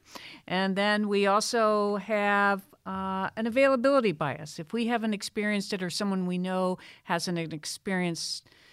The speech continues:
Speaker 2: the tragedy, we tend to think that it won't happen to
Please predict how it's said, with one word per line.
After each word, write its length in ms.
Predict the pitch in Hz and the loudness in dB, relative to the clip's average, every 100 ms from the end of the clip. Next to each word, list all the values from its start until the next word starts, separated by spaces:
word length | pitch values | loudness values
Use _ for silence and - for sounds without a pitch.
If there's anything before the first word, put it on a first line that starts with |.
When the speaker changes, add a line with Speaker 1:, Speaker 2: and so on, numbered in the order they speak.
| - _ _ _ _ - | -20 _ _ _ _ -12
Speaker 2:
the 80 | |
tragedy, 640 | 180 - 160 160 196 233 262 | -6 2 2 2 -2 -2 -2
we 480 | 233 208 - 233 | -4 -10 -4 -2
tend 380 | 226 226 226 214 | -2 -2 0 0
to 80 | 202 | -2
think 340 | - 196 185 - | -2 -2 -2 -4
that 240 | 175 170 | -4 -2
it 120 | 165 | -2
won't 240 | 170 160 147 | -2 -4 -4
happen 400 | 160 151 151 139 | -6 -6 -6 -8
to 140 | - | -10